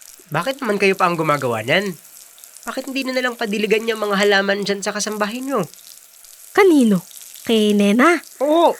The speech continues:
Speaker 2: Ay, nako. Mamamatay lang tong mga tanim ko. Mainit ang kamay ni Nena.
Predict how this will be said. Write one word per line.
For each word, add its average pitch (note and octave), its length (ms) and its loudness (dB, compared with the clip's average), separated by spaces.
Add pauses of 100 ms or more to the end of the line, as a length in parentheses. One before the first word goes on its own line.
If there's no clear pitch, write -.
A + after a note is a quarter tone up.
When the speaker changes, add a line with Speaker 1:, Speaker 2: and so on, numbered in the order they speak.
(160)
Speaker 2:
Ay, D4+ 240 2
nako. G#3+ 400 0 (400)
Mamamatay A#3+ 560 4
lang B3 160 2
tong C4 160 2
mga B3 160 4
tanim C#4 400 2
ko. E4 160 0 (480)
Mainit B3+ 480 4
ang A3+ 80 0
kamay A3+ 320 2
ni A3+ 80 4
Nena. G#3+ 640 2